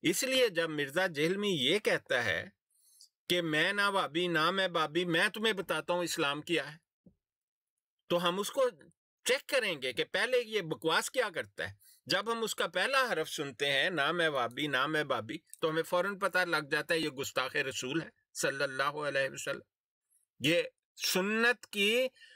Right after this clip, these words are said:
उन अहकाम की जो सही हदीस हैं, उनकी नाफरमानी कर रहा है। इससे बड़ा गुस्ताख रसूल,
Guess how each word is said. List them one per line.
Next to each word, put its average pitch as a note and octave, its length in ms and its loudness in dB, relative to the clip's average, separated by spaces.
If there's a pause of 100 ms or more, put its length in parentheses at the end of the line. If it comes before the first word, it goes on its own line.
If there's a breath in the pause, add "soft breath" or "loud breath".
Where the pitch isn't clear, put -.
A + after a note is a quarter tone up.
(240 loud breath)
उन E4 240 4
अहकाम F#3 600 0
की - 200 -8 (1200)
जो F3+ 120 0
सही A3+ 360 2
हदीस F3+ 520 0
हैं, G2 120 0 (240)
उनकी B3 280 0
नाफरमानी C#3 580 2
कर A2 180 0
रहा A2 80 -10
है। G3+ 60 -16 (1600)
इससे G#3 240 4
बड़ा A3+ 220 -2
गुस्ताख E3 420 -4
रसूल, C#3 200 -4